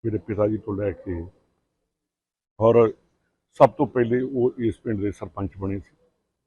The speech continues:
ਔਰ ਸਭ ਤੋਂ ਛੋਟੀ, ਪੰਜਾਬ 'ਚੋਂ ਸਭ ਤੋਂ ਛੋਟੀ ਉਮਰ ਦੇ ਉਹ ਸਰਪੰਚ ਬਣੇ ਸੀ। ਤੇ ਉਸ ਵੇਲੇ ਆ ਜਿਹੜਾ ਤੁਸੀਂ ਸਾਹਮਣੇ ਸਕੂਲ ਦੇਖ ਰਹੇ ਹੋ, ਇਹ ਸਰਦਾਰ ਪ੍ਰਤਾਪ ਸਿੰਘ ਕੈਰੋਂ ਉਦੋਂ ਡਿਵੈਲਪਮੈਂਟ ਮਿਨਿਸਟਰ ਹੁੰਦੇ ਸੀ ਪੰਚਾਇਤੀ ਰਾਜ ਦੇ। ਉਹਨਾਂ ਨੇ ਸਭ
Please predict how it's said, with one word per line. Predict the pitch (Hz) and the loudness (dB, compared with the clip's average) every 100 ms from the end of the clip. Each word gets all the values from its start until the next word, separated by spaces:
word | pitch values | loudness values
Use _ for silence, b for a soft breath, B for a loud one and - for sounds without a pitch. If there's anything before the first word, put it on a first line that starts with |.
| 302 - - _ _ _ 131 | _ -20 -20 _ _ _ 0
ਔਰ | 127 | 8
ਸਭ | 147 | 8
ਤੋਂ | - 143 | 8 -2
ਛੋਟੀ, | - 123 - 123 | 0 0 0 -4
ਪੰਜਾਬ | 123 113 110 | 0 4 4
'ਚੋਂ | 95 113 | 2 -4
ਸਭ | - 147 | 0 0
ਤੋਂ | _ 156 135 | _ -10 -8
ਛੋਟੀ | - 110 90 120 | -6 -6 -2 -2
ਉਮਰ | 104 98 | -2 -4
ਦੇ | 90 95 92 - _ _ _ - | -4 -6 -6 -14 _ _ _ -2
ਉਹ | 117 | 0
ਸਰਪੰਚ | 110 101 - 104 - 107 113 _ _ _ _ _ - | 0 -4 -4 -6 -4 -8 -10 _ _ _ _ _ -8
ਬਣੇ | 110 104 104 | -4 -2 -2
ਸੀ। | 107 | -6
ਤੇ | 101 123 | -8 -6
ਉਸ | 131 117 - | -4 -4 -4
ਵੇਲੇ | 120 110 92 - - _ _ _ 120 | -2 0 -2 -6 -16 _ _ _ -2
ਆ | |
ਜਿਹੜਾ | 117 127 | -2 -2
ਤੁਸੀਂ | 104 110 107 | -4 -4 -4
ਸਾਹਮਣੇ | 101 110 117 | -4 -4 -2
ਸਕੂਲ | 113 - 113 117 | -4 -6 -6 -2
ਦੇਖ | 117 104 90 | -2 -2 -2
ਰਹੇ | 95 | -2
ਹੋ, | 90 87 _ _ _ _ - | -4 -8 _ _ _ _ 2
ਇਹ | 143 | 2
ਸਰਦਾਰ | - 123 127 | 4 4 2
ਪ੍ਰਤਾਪ | - 120 113 107 | 2 0 2 2
ਸਿੰਘ | 127 113 | 0 0
ਕੈਰੋਂ | 123 117 113 | 2 2 -2
ਉਦੋਂ | 110 113 - _ _ _ 107 | -4 -8 -12 _ _ _ -2
ਡਿਵੈਲਪਮੈਂਟ | 113 117 117 117 | 2 2 0 -4
ਮਿਨਿਸਟਰ | 110 113 - 117 | -2 -4 -2 -2
ਹੁੰਦੇ | 107 101 | 0 -2
ਸੀ | - | -4
ਪੰਚਾਇਤੀ | 101 110 98 104 120 | -8 -4 -2 -2 0
ਰਾਜ | 107 101 | 0 0
ਦੇ। | 92 104 - _ _ _ _ | -2 -8 -10 _ _ _ _
ਉਹਨਾਂ | 127 135 | 0 2
ਨੇ | 143 | 2
ਸਭ | 135 123 | 0 -2